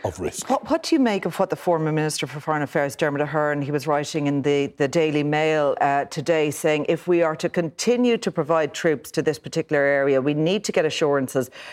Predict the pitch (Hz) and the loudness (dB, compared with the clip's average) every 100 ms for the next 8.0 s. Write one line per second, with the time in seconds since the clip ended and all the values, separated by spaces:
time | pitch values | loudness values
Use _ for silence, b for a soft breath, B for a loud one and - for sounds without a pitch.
0 | B 151 147 - _ - 127 - - 220 | B -2 -2 -6 _ -4 -4 -4 0 0
1 | 233 - - - 160 175 156 139 - 160 | -2 -8 -6 -4 0 2 0 -2 -4 -2
2 | 160 151 147 135 - 147 123 147 147 151 | -2 0 0 -2 -2 -2 0 0 0 0
3 | 151 143 151 139 131 - 131 101 - B | 0 -2 0 2 2 0 0 -2 -6 B
4 | B B - 170 160 - 214 226 208 165 | B B -4 -2 -2 0 2 2 2 4
5 | 139 135 147 139 139 147 139 143 135 135 | 2 2 2 2 2 0 0 0 2 0
6 | 131 143 131 135 143 139 147 175 185 196 | 0 0 0 2 0 2 2 2 0 -2
7 | - 185 202 175 - 175 160 127 104 | -4 -4 -4 -6 -4 -4 -2 -2 -6